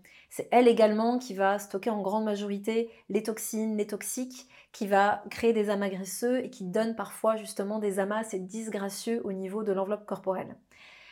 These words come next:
La graisse brune, à l'inverse, c'est une graisse qu'ont beaucoup les animaux sauvages, qu'ont beaucoup les enfants également. C'est une graisse fondamentale pour le système hormonal, pour la circulation des cellules souches,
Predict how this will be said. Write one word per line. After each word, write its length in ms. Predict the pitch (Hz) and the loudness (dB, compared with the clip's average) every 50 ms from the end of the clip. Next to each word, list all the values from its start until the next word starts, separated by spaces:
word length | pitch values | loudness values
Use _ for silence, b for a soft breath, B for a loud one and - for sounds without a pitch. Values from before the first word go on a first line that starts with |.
| B - | B 0
La 120 | 185 190 | 2 4
graisse 240 | 190 196 202 208 208 | 4 4 2 0 0
brune, 380 | 202 214 220 262 294 320 330 320 302 - | 0 2 4 4 4 4 2 0 -2 -2
à 80 | 180 | 0
l'inverse, 420 | 185 190 190 190 220 247 277 262 - | 0 0 2 2 2 2 2 0 -2
c'est 100 | - 208 | -4 -4
une 120 | 196 190 | -4 -2
graisse 360 | 190 190 208 220 247 247 - - | -2 0 2 2 2 0 -2 -6
qu'ont 140 | - 202 | -8 -6
beaucoup 320 | 190 196 233 233 - 285 277 | -4 -4 -4 -4 -4 -2 0
les 160 | 214 185 190 | 0 2 2
animaux 340 | 208 226 240 247 233 240 233 | 2 0 0 0 0 -2 -4
sauvages, 540 | 233 - 214 185 190 185 208 233 226 - - | -4 -4 -2 0 0 0 0 -2 -4 -6 -8
qu'ont 80 | 202 | -8
beaucoup 240 | 180 190 190 - 254 | -8 -6 -6 -4 0
les 220 | 226 202 196 196 | 0 0 0 0
enfants 320 | 202 202 202 - 233 220 220 | -2 -4 -4 -4 -4 -4 -2
également. 520 | 202 190 190 185 185 185 185 233 269 B B B B B B B B B | 0 0 0 2 2 0 -2 -4 -6 B B B B B B B B B
C'est 160 | - - 214 | -4 -2 0
une 80 | 202 202 | 0 0
graisse 260 | 202 220 233 233 - | 0 0 -2 -2 -2
fondamentale 720 | - 247 233 233 226 220 220 220 220 233 226 233 226 226 | -2 0 2 4 4 4 2 0 2 4 4 4 4 2
pour 140 | - 208 196 | -2 -4 -2
le 100 | 185 185 | -2 -2
système 380 | 185 - 214 - - 233 220 220 | -2 -4 -4 0 0 2 2 2
hormonal, 580 | 220 220 214 214 214 214 202 202 202 208 214 | 0 0 0 0 2 2 2 2 0 0 -2
pour 240 | 208 - - 202 202 | -4 -8 -8 -4 -2
la 480 | 196 190 190 190 185 185 190 190 190 196 | 0 2 4 4 4 4 2 2 -2 -4
circulation 800 | 196 - - 240 233 - 240 226 214 214 214 - - 220 220 | -6 -6 -4 -4 -4 0 2 2 2 2 0 -6 -6 -6 -4
des 140 | 214 208 190 | -4 -4 -4
cellules 280 | 196 - 214 202 208 202 | -4 -4 -4 -4 -4 -6
souches, 480 | 202 - - 214 208 - - - b | -8 -8 -8 -8 -8 -10 -12 -14 b